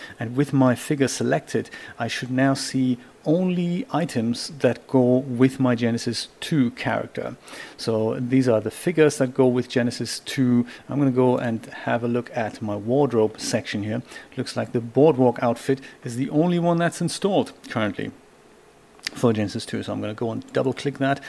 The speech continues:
to enter into it. We're not gonna bother with, uh, shoes, but I'm gonna go and put the shorts on,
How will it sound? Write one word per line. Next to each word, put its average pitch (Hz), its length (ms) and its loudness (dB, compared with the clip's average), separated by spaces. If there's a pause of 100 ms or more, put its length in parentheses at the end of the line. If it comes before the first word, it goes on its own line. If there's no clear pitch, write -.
(260)
to 117 260 -4
enter 131 280 -2
into 147 280 0
it. 156 120 -2 (640)
We're 127 160 -4
not 113 140 0
gonna 101 160 -4
bother 107 260 -2
with, 107 300 -10
uh, 131 160 -12
shoes, 175 580 0
but 131 180 0
I'm 127 120 0
gonna 117 160 0
go 113 260 0
and 110 380 -8 (140)
put - 200 -8
the 127 80 -8
shorts 156 400 -4
on, 135 240 2